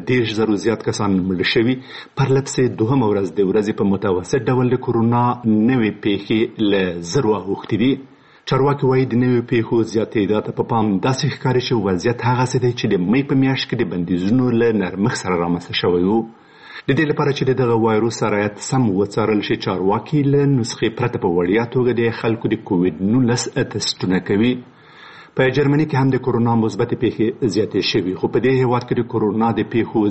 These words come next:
زیاتوالی عمومي نه، بلکې په سلو کې څه باندې شپېته یې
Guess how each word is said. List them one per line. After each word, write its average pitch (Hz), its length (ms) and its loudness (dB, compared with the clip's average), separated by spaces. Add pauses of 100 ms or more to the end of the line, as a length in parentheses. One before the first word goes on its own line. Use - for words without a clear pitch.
(100)
زیاتوالی 107 640 0
عمومي 110 560 2
نه، 117 240 2
بلکې 127 260 0 (380)
په 131 160 0
سلو 139 160 2
کې 135 160 -2
څه 117 80 -2 (160)
باندې 107 380 2 (260)
شپېته 107 480 -2
یې 135 60 2